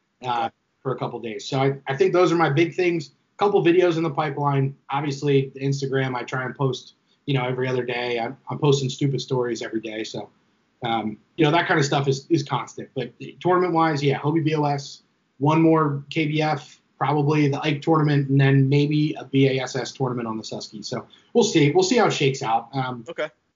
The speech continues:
Speaker 1: nothing's really set in stone except the K-, the B O S. <laughs>
Speaker 2: Okay. Cool. All right. Well, let everyone know where they can watch your videos, where they can follow you on Instagram, and then if you wanna thank anyone that makes fishing easier for you,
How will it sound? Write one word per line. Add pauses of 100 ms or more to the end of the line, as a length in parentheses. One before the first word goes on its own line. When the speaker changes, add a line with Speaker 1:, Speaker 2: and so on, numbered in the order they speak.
Speaker 1:
nothing's
really
set
in
stone
except
the
K-,
the
B
O
S. (140)
<laughs>
Speaker 2:
Okay. (460)
Cool. (200)
All
right.
Well, (540)
let
everyone
know
where
they
can
watch
your
videos,
where
they
can
follow
you
on
Instagram,
and
then
if
you
wanna
thank
anyone
that
makes
fishing
easier
for
you,